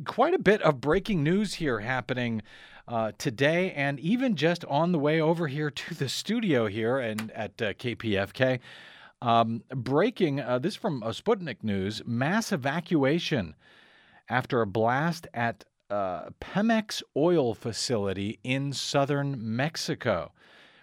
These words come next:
We'll be keeping our eyes on that. Uh, also, A P, according to a source,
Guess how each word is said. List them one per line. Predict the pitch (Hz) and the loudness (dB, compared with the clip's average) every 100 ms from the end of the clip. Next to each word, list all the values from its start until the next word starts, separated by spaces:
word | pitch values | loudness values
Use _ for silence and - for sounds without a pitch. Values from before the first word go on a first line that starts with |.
| - | -10
We'll | 107 | -6
be | 92 98 | -6 -6
keeping | 120 107 101 | -4 -4 -4
our | 101 98 | -4 -2
eyes | 95 95 90 - | -4 -4 -8 -6
on | 101 92 87 85 80 82 | -4 -4 -6 -10 -14 -10
that. | 85 135 127 131 - - - - - - | -4 -2 -2 -4 -6 -12 -16 -20 -20 -8
Uh, | 104 104 | -4 -2
also, | 117 185 226 143 | 0 -2 0 -2
A | 104 131 | 0 -4
P, | 127 151 196 151 120 - - - _ _ | -4 -4 -2 -2 -4 -8 -20 -20 _ _
according | - 123 107 | 0 2 2
to | 120 101 | 0 -2
a | |
source, | - 117 156 - | 0 0 0 -4